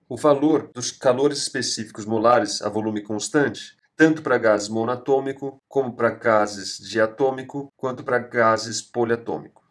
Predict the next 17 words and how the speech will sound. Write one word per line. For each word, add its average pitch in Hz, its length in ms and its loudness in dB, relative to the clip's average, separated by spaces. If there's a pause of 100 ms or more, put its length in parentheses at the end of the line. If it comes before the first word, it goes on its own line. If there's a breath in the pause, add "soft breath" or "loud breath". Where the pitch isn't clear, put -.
Então, 196 160 -4
basicamente, 139 640 0
o - 40 -20
que 123 60 -8
a 113 40 -4
gente 107 180 -8
observou, 113 800 -4
como 117 180 -8
tá 110 140 0
bem 113 160 -2
expresso 107 460 -6
na 101 40 -4
tabela 95 360 -8
dezenove 90 400 -10
ponto 92 240 -12
dois 87 260 -8
aqui, 120 320 -12